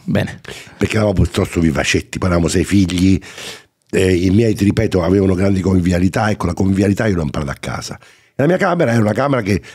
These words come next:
Speaker 2: eh, pur essendo grande, i letti si chiudevano, perché sennò, mm, il casino che si combinava nelle camere era
Speaker 1: Per liberare spazio.
Speaker 2: Beh, insomma, per giocare, per fare, eccetera. Ma ci eravamo anche appropriati del seminterrato, dove c'era la pista della Scalextric, quella con le macchinette.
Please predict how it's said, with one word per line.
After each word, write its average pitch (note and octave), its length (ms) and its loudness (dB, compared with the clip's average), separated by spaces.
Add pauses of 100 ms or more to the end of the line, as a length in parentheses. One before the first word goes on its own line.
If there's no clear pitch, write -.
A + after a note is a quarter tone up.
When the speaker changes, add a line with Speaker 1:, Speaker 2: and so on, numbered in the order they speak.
(260)
Speaker 2:
eh, F2 380 -4
pur B2 160 2
essendo B2+ 320 2
grande, A#2+ 360 2
i G#2+ 60 4
letti A#2+ 260 0
si G2 120 -2
chiudevano, G2 520 0
perché G2 260 -4
sennò, A2 180 0
mm, F#2 260 0
il D2 180 -4 (300)
casino G#2 340 0
che F2 80 -2
si F2 140 -4
combinava F#2 420 2
nelle F#2 160 2
camere F#2+ 320 0
era D#2+ 80 -4
Speaker 1:
Per F#2+ 100 -2
liberare A#2 280 0
spazio. - 420 -4
Speaker 2:
Beh, F#3 260 2
insomma, F#2 320 -2
per E2+ 140 0
giocare, E2 500 -2
per D#2+ 160 -4
fare, F2 320 -2
eccetera. D#2 320 -4 (160)
Ma A2 220 -2
ci - 160 -2
eravamo C3 380 0
anche C3 300 -2
appropriati B2 460 0
del G#2+ 160 2
seminterrato, G2+ 840 0 (320)
dove F2+ 160 -4
c'era G2+ 140 0
la F2+ 60 -2
pista G2 260 -2
della F#2+ 200 2
Scalextric, F#2+ 540 -2
quella F#2 160 0
con F#2+ 100 0
le F#2 60 2
macchinette. F#2 360 0